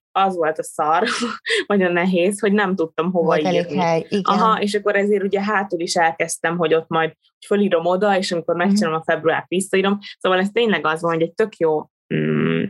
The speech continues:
Speaker 1: tök jó eszköz, csak hogy így idő,
Speaker 2: Abba
Speaker 1: időfaktora az, az, az sok.
Speaker 2: Igen,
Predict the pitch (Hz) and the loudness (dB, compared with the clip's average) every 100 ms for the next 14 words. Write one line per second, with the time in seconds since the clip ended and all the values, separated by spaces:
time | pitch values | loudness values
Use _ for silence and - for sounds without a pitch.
0 | - _ _ _ _ 185 185 - 247 - | -10 _ _ _ _ -4 0 0 0 0
1 | 175 196 196 - - - 185 165 - _ | 0 0 -4 -10 -10 -4 -2 -2 -4 _
2 | 175 165 175 170 - 165 156 147 127 170 | -4 0 -2 -2 -8 -2 0 2 0 -2
3 | 165 170 160 147 160 165 165 151 - 143 | 0 0 2 0 -2 -2 0 0 0 -2
4 | 156 _ 160 156 156 - 151 - - - | -4 _ -4 -4 -4 -6 -2 0 0 -2
5 | - 208 220 254 269 254 165 | -2 -2 -2 0 0 0 -4